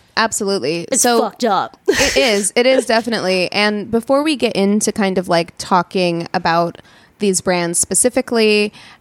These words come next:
Speaker 1: um, and getting kind of deeper into these issues, I do wanna say that we are going to be talking about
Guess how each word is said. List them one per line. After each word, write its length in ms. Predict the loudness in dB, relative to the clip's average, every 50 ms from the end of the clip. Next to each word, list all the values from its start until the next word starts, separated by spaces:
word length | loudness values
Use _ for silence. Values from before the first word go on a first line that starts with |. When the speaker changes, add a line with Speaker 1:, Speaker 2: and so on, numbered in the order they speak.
| -4
Speaker 1:
um, 220 | 0 0 2 2 2
and 180 | 0 0 0
getting 300 | 2 2 0 0 -2 -4
kind 180 | -4 -4 -4 -4
of 80 | -2 -2
deeper 260 | -2 -2 0 -2 -2
into 260 | -2 -2 -2 -2 0
these 220 | 0 0 -2 -2 -4
issues, 360 | -4 -2 0 0 0 0 0 0
I 80 | 0 -2
do 260 | 0 0 2 2 2
wanna 220 | 2 2 0 0
say 380 | 0 0 0 2 2 2 2 0
that 380 | 2 2 2 2 2 0 -6 -12 -12
we 220 | -6 -4 0 0 2
are 100 | 0 0
going 400 | 2 0 0 0 0 -2 -4 -4
to 140 | -6 -4
be 100 | -4 -4
talking 580 | -2 -2 -2 -2 -2 -2 -6 -8 -6 -6 -6 -6 -6
about 720 | -6 -6 -4 -2 0 2 2 2 2 2 2 0 -4 -10